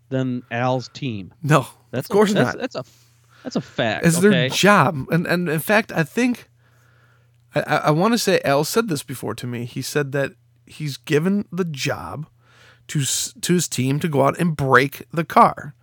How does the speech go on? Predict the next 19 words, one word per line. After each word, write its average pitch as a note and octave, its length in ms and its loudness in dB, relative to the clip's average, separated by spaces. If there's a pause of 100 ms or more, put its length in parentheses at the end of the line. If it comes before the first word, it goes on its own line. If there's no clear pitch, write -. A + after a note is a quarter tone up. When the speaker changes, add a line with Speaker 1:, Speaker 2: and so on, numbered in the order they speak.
(600)
Speaker 2:
And C#3 120 4
if C3+ 140 0
they C#3 260 2 (220)
don't D#3 420 6
come G#3 240 4
back C#3 320 4
and D3+ 100 -2
say C#3+ 160 2
they've C3+ 240 0
broken C3+ 380 0
the G#3+ 80 0
car, - 300 -2
they've F#3 180 2
failed. - 600 -2 (800)
Go F3 380 8
break D#3+ 540 6
the A3+ 100 0
car. - 580 8
<laughs> - 60 0